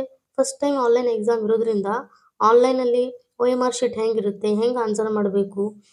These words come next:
ಐ ಡಿ, ಪಾಸ್‌ವರ್ಡ್ ಏನು, ಏನು ಎಲ್ಲ ಅಂತ ಹೇಳಿ ಭಾಳ ಕನ್ಫ್ಯೂಸ್ ಇರುತ್ತೆ. ಭಾಳ ಜನಕ್ಕೆ ಅದ್ರ ಬಗ್ಗೆ ಭಯನೂ ಆಗಿದೆ ಅಂತ ನಾನು, ನನ್ಗೆ ಗೊತ್ತು. ಯಾಕಂದ್ರೆ ನನ್ ಫ್ರೆಂಡ್ಸ್ ಎಲ್ಲ ಅದ್ರ ಬಗ್ಗೆನೇ ಮಾತಾಡ್ತಿದ್ರು.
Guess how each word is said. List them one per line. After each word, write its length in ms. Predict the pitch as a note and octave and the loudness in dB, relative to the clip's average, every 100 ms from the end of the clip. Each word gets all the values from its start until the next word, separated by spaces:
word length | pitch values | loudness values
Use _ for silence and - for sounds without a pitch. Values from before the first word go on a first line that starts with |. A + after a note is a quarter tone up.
| _ _ | _ _
ಐ 120 | A#3+ A#3+ | 4 6
ಡಿ, 140 | B3 A#3+ | 6 0
ಪಾಸ್‌ವರ್ಡ್ 520 | A#3+ A3 G#3+ A3+ G#3 | 0 -2 -4 -2 0
ಏನು, 260 | G3+ G3 G3 G#3 _ _ | 0 0 -4 -8 _ _
ಏನು 200 | A#3 C4 | -2 0
ಎಲ್ಲ 260 | C4+ A3+ A#3 A#3+ | 2 4 4 4
ಅಂತ 220 | A3 - | 0 0
ಹೇಳಿ 160 | A3+ A#3+ | 2 2
ಭಾಳ 160 | G3+ A3+ | 0 -4
ಕನ್ಫ್ಯೂಸ್ 400 | A#3 G#3+ G#3+ G#3+ | -2 -2 0 2
ಇರುತ್ತೆ. 320 | A3 G3+ F#3 A#3 | 2 0 4 4
ಭಾಳ 200 | G#3+ A3 | 4 0
ಜನಕ್ಕೆ 320 | G#3+ G#3+ G#3+ | -2 -4 -4
ಅದ್ರ 160 | G#3+ G#3 | -4 -4
ಬಗ್ಗೆ 280 | G3+ G3+ | -4 0
ಭಯನೂ 420 | G#3+ G3 G3+ A3 C4 D#4+ _ _ _ | 0 2 0 0 -4 -6 _ _ _
ಆಗಿದೆ 300 | G#3+ G#3+ A3 | -4 0 2
ಅಂತ 180 | A3 G#3 A#3+ | 2 2 0
ನಾನು, 240 | A3+ G#3+ A3+ | 0 -2 -4
ನನ್ಗೆ 200 | G#3 G#3+ | -4 -2
ಗೊತ್ತು. 320 | G3+ F#3+ G3+ A#3+ F4 _ _ _ | -4 -4 -4 -4 -6 _ _ _
ಯಾಕಂದ್ರೆ 280 | G#3+ A3+ A3+ | -2 0 0
ನನ್ 180 | A3 G#3+ | -2 -4
ಫ್ರೆಂಡ್ಸ್ 320 | G#3+ G#3+ G#3+ | -4 -4 -2
ಎಲ್ಲ 160 | A3 A#3+ A#3+ | 2 2 2
ಅದ್ರ 240 | G#3+ G3+ | -2 -4
ಬಗ್ಗೆನೇ 360 | G3+ G3 A3+ A#3+ | -4 -2 0 -2
ಮಾತಾಡ್ತಿದ್ರು. 680 | G3+ F#3+ G#3 F#3 G3 G3 | -2 -4 -8 -6 -6 -4